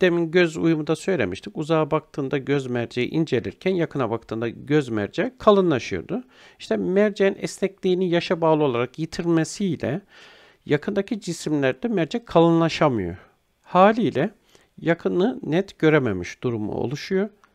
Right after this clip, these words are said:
ve ince kenarlı mercekle düzeltilir diyoruz. Yakın gözlü olarak da halk arasında bilinir arkadaşlar. Şaşılık olayı ise gözü hareket ettiren, iki gözü hareket ettiren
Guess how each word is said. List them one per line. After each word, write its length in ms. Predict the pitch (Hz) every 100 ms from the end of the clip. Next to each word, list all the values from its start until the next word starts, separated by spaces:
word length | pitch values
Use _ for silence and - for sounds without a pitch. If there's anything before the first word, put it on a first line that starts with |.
| _
ve 140 | 170 170
ince 280 | 170 175 196
kenarlı 360 | 151 131 117
mercekle 460 | 117 135 - - 113
düzeltilir 600 | 147 165 160 165 156 151
diyoruz. 420 | 160 156 185 - -
Yakın 340 | 165 175 190 147
gözlü 340 | 139 127 135
olarak 360 | 123 101 101 147
da 80 |
halk 280 | 135 160 -
arasında 500 | 101 85 - 143 143
bilinir 300 | 123 90 78
arkadaşlar. 720 | 80 - - - - - - - _ _ _ _ _ _ _ _ _ _ _ - _ _ - - - - - - - _ _ _
Şaşılık 540 | - - 226 277 277
olayı 260 | 254 240 240
ise 200 | 185 185
gözü 260 | 190 185 220
hareket 380 | 202 - 202
ettiren, 300 | 165 - 135
iki 240 | 220 - 190
gözü 220 | 170 156
hareket 340 | 147 151 160
ettiren 440 | 127 - 127 185